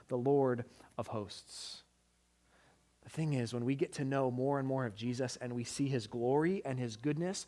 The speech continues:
we become far more aware of the fact that we are not those things. When I see more of Christ, I start to see more of my own sin. And that shouldn't lead to boasting. It should lead to mourning.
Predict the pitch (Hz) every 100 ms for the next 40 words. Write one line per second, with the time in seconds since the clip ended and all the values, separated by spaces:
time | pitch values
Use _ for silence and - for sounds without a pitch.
0 | - - 147 139 143 131 - - 156 175
1 | 165 160 143 143 139 120 120 - 147 127
2 | - 135 - 127 151 147 127 139 135 -
3 | 117 - 95 - - - _ _ _ _
4 | _ _ _ _ _ _ _ _ _ _
5 | - - 156 175 - 175 165 180 170 -
6 | 196 214 254 - - - _ _ - -
7 | 156 214 220 196 208 180 180 156 156 156
8 | 160 - 151 135 98 95 _ - - -
9 | - 143 156 160 - - 262 247 160 160
10 | 147 151 127 - 170 180 - 123 120 170
11 | - - - 160 - 156 151 156 156 139
12 | 127 120 104 85